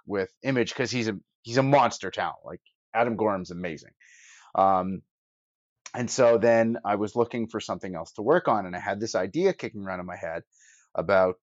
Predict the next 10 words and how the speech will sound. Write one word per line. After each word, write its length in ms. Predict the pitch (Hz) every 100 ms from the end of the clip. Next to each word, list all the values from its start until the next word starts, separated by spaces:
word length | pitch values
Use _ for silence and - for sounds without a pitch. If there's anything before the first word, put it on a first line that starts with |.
| 98
um, 540 | 87 78 73 73 87 _ _ _ _ _ _ _
it 60 | 113
sort 260 | - 214
of 100 | 202
started 340 | - 160 147 131
as, 140 | 117
like, 180 | 107 101
a 220 | 85 67 64
spin-off 500 | - - 123 113 104
of 160 | 87